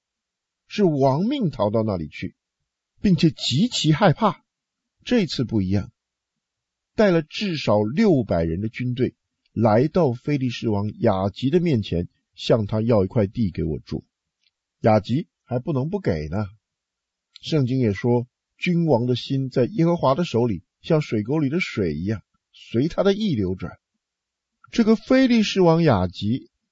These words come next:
他左右衡量啊，我和扫罗是两个对头，现在扫罗追逼大卫，大卫到我这里来，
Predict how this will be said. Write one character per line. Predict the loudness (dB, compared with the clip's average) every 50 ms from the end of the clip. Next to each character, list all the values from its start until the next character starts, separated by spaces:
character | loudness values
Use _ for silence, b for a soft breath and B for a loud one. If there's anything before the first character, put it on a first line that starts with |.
| _ _ _ _ _ _ _
他 | -2 -2 -2
左 | 0 0 0 2 4 4 2
右 | 2 2 0 0 0
衡 | 0 -2 -2 -2 0
量 | 2 2 0 0 -2 -4
啊， | -6 -8 -10 -16 _ _ _ _ _ _ _ _ _ _ _ _ -6
我 | -2 2 2 2 2
和 | 2 2 0 0
扫 | 0 0 -4 -2 -2 -2
罗 | -2 -4 -4 -6 -8 _ _ _ _ _ _ _ _
是 | -12 -6 -4 0
两 | 2 0 0 0
个 | -4 -6
对 | -4 -4 -4 -4
头， | -4 -8 -14 -18 -18 _ _ _ _ _ _ _ _ _
现 | -16 -6 0 2 2 2 4
在 | 4 2 2
扫 | 2 0 0 0 2
罗 | 0 -2 -2
追 | -2 -2 -4 -2
逼 | -4 -6 -2
大 | -2 -2 0 0
卫， | -2 -2 -4 -6 _ _ _ _ _ _ _ _ _
大 | -2 0 2
卫 | 2 2 2
到 | 2 2 2
我 | 2 2 0 -2
这 | -2 -2 0 2
里 | 2 2
来， | 2 2 0 0 -2